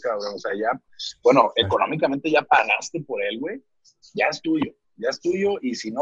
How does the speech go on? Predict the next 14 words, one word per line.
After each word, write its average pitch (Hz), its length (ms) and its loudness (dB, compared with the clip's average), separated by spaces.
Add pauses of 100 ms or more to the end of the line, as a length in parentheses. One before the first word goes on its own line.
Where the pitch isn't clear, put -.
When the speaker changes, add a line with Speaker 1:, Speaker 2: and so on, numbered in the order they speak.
Speaker 1:
te 196 80 -8
enamoras, 160 460 -4
hay 113 100 -2
que 139 140 -10
cambiar 156 340 -4
el 165 80 -2
nombre, 170 340 -4
güey. 85 220 -10
¿Sí 113 140 -6
me 147 80 2
explico? 151 400 -2
Speaker 2:
De 101 80 -12
acuerdo. 101 320 -8 (420)
Speaker 1:
Este, 98 880 2